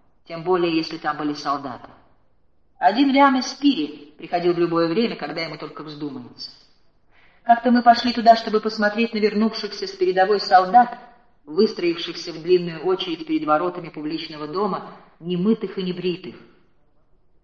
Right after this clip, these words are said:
Они не нарушали порядка в очереди. И наверняка их легче было выбить из траншей, чем из этой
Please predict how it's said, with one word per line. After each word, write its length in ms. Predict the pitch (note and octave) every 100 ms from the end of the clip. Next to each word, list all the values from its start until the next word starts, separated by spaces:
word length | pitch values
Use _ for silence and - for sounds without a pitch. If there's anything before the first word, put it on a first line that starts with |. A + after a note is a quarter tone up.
| -
Они 760 | E3 G3 A#3+ C4 B3 - - -
не 160 | G#3+
нарушали 480 | A#3+ B3 A#3 B3+ A#3+
порядка 640 | A3+ A#3 A#3+ A3 - - C3+
в 80 |
очереди. 540 | C#3 B2+ - A#2 A2 A2 _ _ _ _ _ _ _ _ _ _
И 120 | -
наверняка 600 | E3+ F3+ F3 F#3+ - C4 B3
их 200 | A3+ A3
легче 400 | A3+ A3+ - G#3+
было 240 | G#3 G#3
выбить 360 | F#3+ A3 F#3+ G3
из 100 | -
траншей, 520 | F#3+ F#3 F#3 B3 B3
чем 260 | - D3 D3
из 80 |
этой 340 | D3+ D3 C#3+